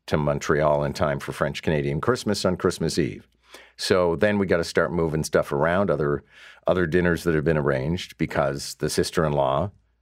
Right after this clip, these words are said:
is the most important dinner. So we may have to move that to Christmas. I think there's probably conversations like this in a lot of homes.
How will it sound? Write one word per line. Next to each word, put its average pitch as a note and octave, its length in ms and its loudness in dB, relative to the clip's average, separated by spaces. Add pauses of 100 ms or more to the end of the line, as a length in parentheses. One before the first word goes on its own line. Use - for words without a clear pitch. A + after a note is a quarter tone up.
(260)
is D#2 220 0
the E2+ 80 0
most D#2+ 300 0
important D2 500 -2
dinner. B1 340 -4 (360)
So F2 260 2
we D#2+ 240 0
may D#2 140 2
have D2 140 0
to D2 100 -4
move C2 180 -4
that A#1+ 220 -2
to - 80 -10
Christmas. B1+ 420 -6 (220)
I G#2+ 60 4
think A2+ 140 0
there's A2 180 2
probably G#2+ 440 0
conversations D#2 680 -2
like C#2+ 200 0
this - 420 -2
in D2 140 -4
a C#2+ 40 0
lot C#2 220 2
of B1+ 80 -2
homes. G1+ 420 -8